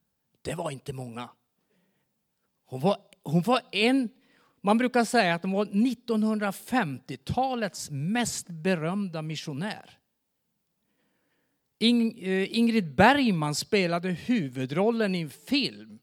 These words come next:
där den här kvinnan framställdes. Hon upplevde när hon var på en gudstjänst att någon sa det att i Kina så finns det inte många som tror.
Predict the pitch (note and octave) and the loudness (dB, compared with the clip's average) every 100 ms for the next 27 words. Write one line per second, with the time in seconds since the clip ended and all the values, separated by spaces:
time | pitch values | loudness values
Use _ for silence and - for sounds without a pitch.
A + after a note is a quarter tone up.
0 | _ _ _ _ F3+ F3 - _ _ _ | _ _ _ _ 0 0 -4 _ _ _
1 | F3+ F3 E3+ E3 - E3+ C3 C3+ C#3+ C3+ | -2 0 0 -4 -4 -2 -2 -2 -4 -4
2 | A#2+ _ - D#3+ C#3+ A#2+ - C3 A#2 F2 | -8 _ -6 0 0 0 -8 -6 -8 -10
3 | - - - _ _ _ _ _ _ _ | -14 -16 -16 _ _ _ _ _ _ _
4 | _ _ - B3 D#4 C4 B3+ C4 G3+ A3+ | _ _ 6 6 6 6 4 4 2 4
5 | A#3+ G3+ F#3+ G#3+ G#3+ G#3 G3+ G3+ G3 F#3+ | 4 0 2 4 4 4 4 4 2 0
6 | E3 G3+ - - F#3+ F#3 - E3 E3 - | 2 2 2 0 0 0 -4 -6 -6 -16
7 | - - _ E3+ F#3+ G#3 - F3 E3 D#3+ | -20 -20 _ 0 0 0 0 0 2 0
8 | D3+ - F3 F3 - A#3 B3 D3+ A#2+ A2+ | 0 -4 -6 -6 -2 -2 0 -2 -4 -6
9 | - - - E3 - F3 E3+ - D#3 D3 | -14 -4 0 2 2 0 0 -4 -4 -4
10 | - D3+ C#3 B2+ _ D3 C#3+ B2 B2 - | -4 -4 -4 -4 _ -2 0 0 -2 -4
11 | B2 - E3 A2 G2+ | -4 -4 -4 -6 -10